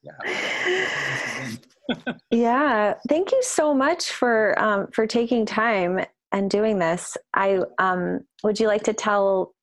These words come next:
Speaker 2: people how they can, you know, find out more about you or
Speaker 1: Sure.
Speaker 2: find you?
Speaker 1: Yeah, I have a, a website that, uh, needs to be updated severely. Uh, Ram Dass, R A M D A S S, music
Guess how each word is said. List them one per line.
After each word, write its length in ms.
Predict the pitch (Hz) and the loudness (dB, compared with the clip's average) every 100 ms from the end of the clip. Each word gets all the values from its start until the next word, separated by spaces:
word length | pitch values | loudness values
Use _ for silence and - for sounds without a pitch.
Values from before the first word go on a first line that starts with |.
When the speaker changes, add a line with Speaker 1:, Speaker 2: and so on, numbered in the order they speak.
| _ | _
Speaker 2:
people 520 | - 220 220 208 202 190 | -4 -2 0 2 2 0
how 160 | 196 | -2
they 180 | 196 196 | 0 -2
can, 560 | - 190 185 185 180 - | -2 -2 -2 -2 -4 -6
you 80 | 196 | -4
know, 100 | 185 | -4
find 220 | - 190 | -2 -2
out 140 | 190 196 | 0 0
more 120 | 190 | -2
about 380 | 190 180 190 - | 0 -2 -2 -2
you 220 | 196 190 | 0 2
or 440 | 185 175 175 180 _ _ - | 0 0 0 -4 _ _ -20
Speaker 1:
Sure. 340 | 202 190 143 | -14 -10 -6
Speaker 2:
find 200 | 185 185 | -4 -2
you? 320 | 196 202 240 - _ _ _ 131 | 0 0 -2 -8 _ _ _ -16
Speaker 1:
Yeah, 300 | 147 156 117 - | -10 -10 -10 -12
I 100 | 117 | -16
have 300 | 120 123 123 | -12 -12 -10
a, 220 | 120 113 - - | -10 -12 -14 -16
a 40 | |
website 640 | 120 117 113 120 127 120 113 | -16 -14 -14 -14 -12 -14 -14
that, 180 | 113 107 _ _ | -16 -16 _ _
uh, 360 | 113 104 101 101 117 | -14 -14 -14 -16 -16
needs 300 | 110 107 - | -18 -18 -18
to 80 | |
be 140 | 113 113 | -18 -16
updated 440 | 107 - 110 104 | -16 -16 -16 -18
severely. 640 | - 107 107 117 127 135 139 - | -20 -20 -18 -14 -14 -16 -20 -20
Uh, 280 | 101 98 101 _ _ _ | -16 -16 -18 _ _ _
Ram 220 | 110 110 | -14 -12
Dass, 380 | 117 120 135 - - | -10 -10 -12 -16 -16
R 120 | 104 | -16
A 180 | 101 98 123 | -16 -16 -14
M 260 | 139 151 _ 127 | -14 -14 _ -18
D 260 | 120 113 113 | -16 -14 -16
A 200 | 110 113 | -16 -16
S 160 | - - | -18 -14
S, 340 | 135 135 - _ 120 | -14 -12 -20 _ -16
music 680 | 113 107 104 107 107 180 | -14 -14 -14 -14 -14 -16